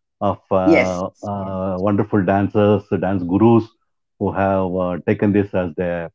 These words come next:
Speaker 1: profession. It's very nice we have you today. It's a great honor for us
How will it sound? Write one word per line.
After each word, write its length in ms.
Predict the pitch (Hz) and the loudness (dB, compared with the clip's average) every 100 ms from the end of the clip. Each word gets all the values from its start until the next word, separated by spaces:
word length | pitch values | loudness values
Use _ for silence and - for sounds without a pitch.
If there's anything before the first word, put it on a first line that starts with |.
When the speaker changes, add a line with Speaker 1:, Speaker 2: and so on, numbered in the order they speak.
| - | -12
Speaker 1:
profession. 540 | 78 90 80 123 185 - - _ _ _ _ - | -10 -10 -4 -4 -4 -6 -20 _ _ _ _ -4
It's 120 | 113 | 2
very 200 | 139 156 | 6 8
nice 280 | 147 147 127 | 8 6 4
we 120 | 120 | 2
have 240 | 110 113 | 4 4
you 160 | 120 123 | 6 4
today. 380 | 107 107 123 123 | 4 6 6 4
It's 140 | 101 | 2
a 100 | 107 | -2
great 260 | 92 104 98 | 0 2 2
honor 240 | 101 104 - | 0 0 -2
for 180 | 92 87 | 0 2
us 280 | 160 - | 2 0